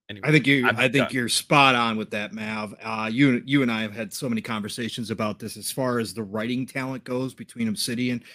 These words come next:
Speaker 2: inXile, and Bethesda. You have some of the best in the best at creating stories and characters,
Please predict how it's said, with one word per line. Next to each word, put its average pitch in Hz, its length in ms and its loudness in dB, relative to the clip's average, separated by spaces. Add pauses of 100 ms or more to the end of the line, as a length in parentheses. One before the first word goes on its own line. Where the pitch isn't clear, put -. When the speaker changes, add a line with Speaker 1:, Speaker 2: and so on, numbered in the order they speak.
(240)
Speaker 2:
inXile, 120 720 2
and 117 100 -2
Bethesda. 117 640 -2
You 120 220 -4
have 110 220 -2
some 120 220 0
of 104 120 0
the 113 200 -10 (120)
best 117 420 -6
in 120 120 -10
the 101 120 -14 (100)
best 117 320 -4
at 104 140 -16
creating 123 400 0
stories 123 540 0
and - 120 -8
characters, 127 500 -4